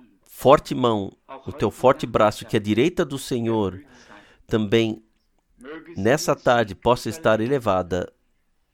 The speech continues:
que possa conceder a vitória a todos aqueles que creem, porque a fé é a vitória que venceu o mundo.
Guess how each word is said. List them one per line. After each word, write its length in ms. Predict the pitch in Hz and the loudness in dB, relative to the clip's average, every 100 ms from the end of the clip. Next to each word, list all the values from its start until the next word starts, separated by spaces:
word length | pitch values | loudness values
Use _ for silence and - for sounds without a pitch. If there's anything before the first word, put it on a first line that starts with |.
| 143 139 131 _ 147 175 | -20 -20 -20 _ -20 -12
que 100 | 113 | -12
possa 580 | - 135 139 - 104 - | 2 4 4 2 -2 -2
conceder 420 | 135 131 123 131 | -6 -4 2 2
a 40 | 117 | 2
vitória 720 | 113 - 135 147 107 87 - _ _ _ _ 139 143 131 127 147 170 165 - _ - | -2 2 6 6 4 -2 -8 _ _ _ _ -20 -20 -20 -18 -18 -18 -20 -20 _ -6
a 100 | 110 | -6
todos 340 | - 147 165 151 | -2 0 2 0
aqueles 320 | - 120 117 | 2 -2 0
que 120 | 139 | -8
creem, 560 | - 120 117 98 87 - _ _ _ - - - - - | -2 0 0 -2 -8 -14 _ _ _ -20 -20 -20 -20 -6
porque 240 | 117 - | -4 2
a 80 | 110 | 0
fé 400 | - - 139 - - - | 0 2 2 2 -4 2
é 140 | 180 | 4
a 60 | 123 | 4
vitória 680 | 104 - 107 98 87 87 - _ _ _ _ _ _ _ | 0 -4 0 2 2 -4 -10 _ _ _ _ _ _ _
que 320 | - 123 - _ _ _ _ 139 156 180 196 | -2 -2 -4 _ _ _ _ -20 -18 -18 -2
venceu 480 | 117 104 - 139 120 | -2 -2 -2 0 0
o 40 | |
mundo. 500 | 110 113 104 90 | 0 -4 -4 -6